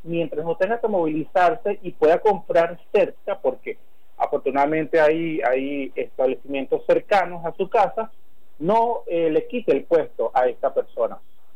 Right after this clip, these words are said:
Desde ayer se ha generado este gran caos porque muchas personas no han entendido esta medida que es solamente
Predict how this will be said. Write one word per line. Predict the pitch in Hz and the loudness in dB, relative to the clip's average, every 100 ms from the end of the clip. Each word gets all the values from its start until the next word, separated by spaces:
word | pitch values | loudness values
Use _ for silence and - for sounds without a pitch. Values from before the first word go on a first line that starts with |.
| - - | -12 2
Desde | 160 | 4
ayer | 175 165 185 185 | 4 2 0 2
se | 196 | 2
ha | 175 | 2
generado | 185 175 156 160 170 | 0 2 4 4 4
este | 147 - 151 | 0 0 0
gran | 147 143 - | 2 0 2
caos | 151 135 175 - | 4 4 0 -2
porque | 131 127 | -2 -2
muchas | 123 120 143 | -2 -2 0
personas | 151 139 143 143 | 0 0 -2 -2
no | 147 | -2
han | 165 | -2
entendido | 156 143 135 139 160 131 | -2 -2 2 2 2 0
esta | 120 - 135 | -4 -2 0
medida | 151 147 139 151 | 0 0 0 -2
que | - | -6
es | 117 | -6
solamente | 143 139 139 135 - | 4 4 4 -2 -2